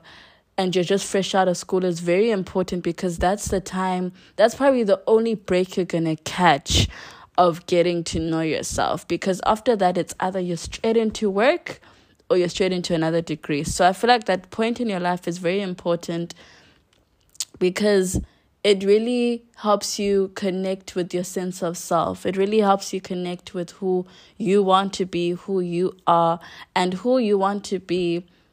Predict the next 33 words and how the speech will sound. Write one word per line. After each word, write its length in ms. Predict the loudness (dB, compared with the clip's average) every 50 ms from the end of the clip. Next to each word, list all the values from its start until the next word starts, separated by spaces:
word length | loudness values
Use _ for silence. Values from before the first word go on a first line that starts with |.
| _ _ _ _ _ _ _ _ _ _ _ _ -2
is 160 | 0 0 2
very 220 | 2 4 4 4
important 520 | 4 2 -2 -2 0 0 0 0 -2 -6 -6
because 340 | -8 -8 -4 -4 -4 -4 -2 -2
obviously 520 | -4 -2 0 -2 -4 -4 -6 -4 -4 -4
at 120 | -4 -4 -4
some 240 | -4 -4 -4 -4
point 300 | -6 -8 -8 -8 -8 -6
you're 80 | -8 -8
gonna 240 | -6 -6 -6 -4 -4
want 240 | -4 -6 -6 -8 -8
to 360 | -8 -6 -4 -4 -4 -4 -8 -12 _ _
do 160 | -4 -4 -4 -4
stuff. 400 | -4 -6 -4 -4 -4 -4 -8 -6 -4
And 160 | -4 -2 -2
it 80 | -2 -2
really 260 | -4 -4 -2 -2 -4
helps 340 | -2 -2 -4 -4 -6 -8 -8
when 140 | -8 -6 -4
you 100 | -4 -4
know 200 | -4 -4 -4 -4
yourself 600 | -4 -4 -4 -4 -2 -2 0 0 0 -2 -6 -14 -20 -20 -20 -20 _ _
'cause 220 | -4 -4 -2 -2
it's 120 | -4 -4 -2
very 260 | 0 0 0 0 0
easy 260 | -2 -4 -2 -2 -2 -4
to 140 | -4 -2 -2
make 220 | -2 -2 -2 -4
decisions 600 | -6 -6 -6 -4 -4 -4 -4 -2 -4 -6 -8 -8 -6
'cause 160 | -4 -2 -2
it's 160 | -2 -4 -6
based 360 | -4 -2 -2 -2 -2 -2 -6
on 280 | -6 -6 -6 -8 -12